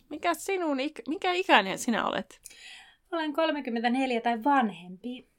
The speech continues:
Speaker 1: Aika kryptinen ikä. Ää, no mikä sinun horoskooppisi on?
Speaker 2: Höm höm,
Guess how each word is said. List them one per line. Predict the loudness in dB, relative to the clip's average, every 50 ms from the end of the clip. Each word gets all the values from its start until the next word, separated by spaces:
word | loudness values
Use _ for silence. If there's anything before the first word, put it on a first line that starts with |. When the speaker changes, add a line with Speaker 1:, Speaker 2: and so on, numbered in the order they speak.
| _ _ _ _ _ _ _ _ _ _ _ _ _ _ _ _ _ _ _ _ _ _ _ _ _ _ _ _ _ _ _ -18 -10
Speaker 1:
Aika | -6 -6 -6 -4 -6
kryptinen | -4 -2 -2 -2 -2 -6 -6 -6 -6 -4 -6 -6 -8
ikä. | -8 -6 -4 -4 -4 -4 -6 _ _ _ _ _ _ _ -20 -20 -20 -20 -20 -20 -20 -20 -20 _ _
Ää, | 4 6 6 6
no | 6 4
mikä | 4 4 4 2
sinun | 2 4 4 4 4 4 2
horoskooppisi | 2 2 4 4 2 2 0 -2 -2 -2 -2 -4 -8 -8 -4 -2 -2
on? | 0 -2 -2 -4 -6 _ -10 -10 -10 -14 _ _ _ _ _ _ _ _ _ _ _ _ 6
Speaker 2:
Höm | 6 6 8 8
höm, | 8 8 8 8 8